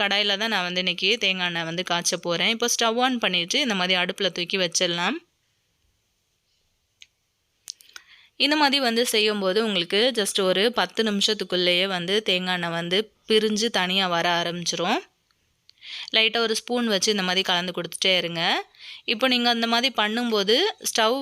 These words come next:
வந்து ஹைல வச்சிடாதீங்க. முடிஞ்ச வரைக்கும் வந்து சிம்லயே வச்சுக்கோங்க. இதுக்கு வந்து உங்களுக்கு ரொம்ப டைம் எல்லாம் அதிகம் எடுக்காது. So, ரொம்ப, ரொம்ப கம்மியான டைம் தான் எடுக்கும். ஒரு பதினஞ்சு நிமிஷத்துக்குள்ளேயே நீங்க வந்து தேங்காய் எண்ணெய் காய்ச்சி எடுத்துடலாம். நல்லா அந்த மாதிரி வந்து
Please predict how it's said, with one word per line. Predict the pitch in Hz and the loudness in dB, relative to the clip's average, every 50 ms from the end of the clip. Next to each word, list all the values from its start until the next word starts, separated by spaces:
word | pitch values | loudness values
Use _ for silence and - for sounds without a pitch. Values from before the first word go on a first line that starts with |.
| 262 | 0
வந்து | 226 208 208 226 226 220 | 0 2 0 0 0 2
ஹைல | 202 208 226 240 233 208 | 2 2 2 2 2 0
வச்சிடாதீங்க. | 190 185 180 - 196 190 180 175 170 175 180 214 240 220 | 0 0 0 0 0 0 2 0 0 0 0 0 0 0
முடிஞ்ச | 208 214 226 240 262 262 254 | 2 2 2 2 2 2 2
வரைக்கும் | 220 214 208 - 208 214 202 | 2 2 0 -2 -2 -2 -2
வந்து | 185 190 214 240 - - | 0 0 0 0 2 2
சிம்லயே | 233 233 233 240 240 233 240 233 208 | 2 2 2 2 2 2 2 2 0
வச்சுக்கோங்க. | 190 185 - 202 - - 175 170 165 165 180 233 320 - - - - - - - 226 | 0 0 -2 -4 -4 -4 -6 -4 -2 0 0 0 0 -2 -6 -8 -10 -6 -2 0 0
இதுக்கு | 269 294 254 311 285 269 | 0 0 0 0 2 2
வந்து | 247 247 254 | 2 2 0
உங்களுக்கு | 233 226 208 202 226 226 220 202 | 0 0 0 2 2 4 4 2
ரொம்ப | 196 214 226 233 202 208 | 2 2 0 0 2 2
டைம் | 190 185 202 214 226 220 | 2 2 2 0 0 0
எல்லாம் | 214 220 214 202 185 | 2 2 2 2 0
அதிகம் | 180 190 190 208 196 185 170 | 0 -2 -2 0 0 2 2
எடுக்காது. | 165 175 175 - 185 180 175 180 180 185 - | 0 -2 -2 -2 -2 0 0 0 0 0 0
So, | 190 190 196 | 0 0 0
ரொம்ப, | 202 220 233 262 262 226 | 0 0 2 4 4 4
ரொம்ப | 220 220 220 220 208 | 4 2 0 2 0
கம்மியான | 196 196 196 202 202 202 208 202 - 190 | 0 2 2 2 2 2 2 0 0 0
டைம் | 175 180 180 180 | 0 0 0 0
தான் | 190 190 180 | 0 0 0
எடுக்கும். | 180 175 175 - 185 220 320 370 - - - - - - - - - | 0 -2 -2 -2 -4 -4 -4 -6 -10 -14 -16 -14 -14 -12 -4 0 2
ஒரு | 220 226 214 220 | 2 2 4 4
பதினஞ்சு | 202 196 214 247 285 285 285 262 | 2 2 2 0 0 0 0 0
நிமிஷத்துக்குள்ளேயே | 233 220 - 226 208 190 190 190 190 190 202 226 226 | 0 0 0 0 0 -2 -2 0 2 2 2 2 2
நீங்க | 214 202 185 175 | 0 -2 -2 -4
வந்து | 175 170 175 - 190 | -2 -4 -2 0 0
தேங்காய் | 185 185 185 185 | 0 0 0 0
எண்ணெய் | 190 175 175 - | -2 -2 0 0
காய்ச்சி | 170 170 - - 190 175 170 | -2 0 0 2 2 2 0
எடுத்துடலாம். | 170 170 - 185 175 170 165 170 170 196 240 320 - - - - - - _ - 220 233 | 0 -2 -2 -2 -2 0 0 0 0 0 -2 -4 -8 -14 -18 -18 -18 -16 _ -2 0 2
நல்லா | 233 262 285 285 254 | 2 4 2 2 0
அந்த | 233 214 208 | 0 -2 -2
மாதிரி | 208 196 233 226 208 | 0 0 0 0 -2
வந்து | 196 202 | -2 -2